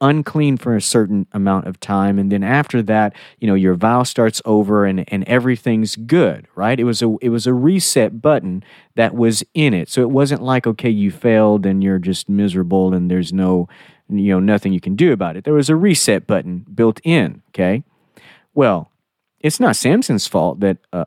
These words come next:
a lion, uh, showed itself to him, roared, uh, like it did, and he felt the need to, to defend himself, okay? It's not, that's not his fault.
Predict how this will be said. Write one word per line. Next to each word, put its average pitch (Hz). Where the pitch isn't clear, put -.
a 98
lion, 92
uh, 76
showed 117
itself 101
to 92
him, 101
roared, 107
uh, 90
like 101
it 85
did, 104
and 95
he 107
felt 101
the 95
need 107
to, 98
to 110
defend 117
himself, 87
okay? 95
It's -
not, 156
that's 165
not 92
his 208
fault. -